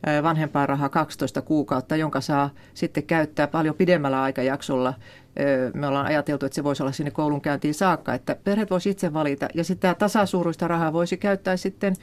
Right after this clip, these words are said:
joku muukin, esimerkiksi isovanhemmat. Eli me halutaan enemmän vanhemmille valintaa siihen, että miten ne tekee ja, ö, pätkii näitä, näitä eri jaksoja.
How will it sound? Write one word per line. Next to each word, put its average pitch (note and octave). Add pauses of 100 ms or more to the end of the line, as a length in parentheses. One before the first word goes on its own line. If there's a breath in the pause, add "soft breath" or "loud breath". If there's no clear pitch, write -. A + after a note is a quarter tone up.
(320 loud breath)
joku G#3+
muukin, F#3+ (120)
esimerkiksi F3+
isovanhemmat. D3+ (340 loud breath)
Eli F3
me G#3
halutaan A3 (640)
enemmän B3 (320)
vanhemmille E3+
valintaa E3
siihen, D#3
että C#3+
miten G#3+
ne D#3
tekee D3
ja, C#3+ (280)
ö, -
pätkii D#3+
näitä, C3+
näitä C#3+ (640 loud breath)
eri D#3
jaksoja. D3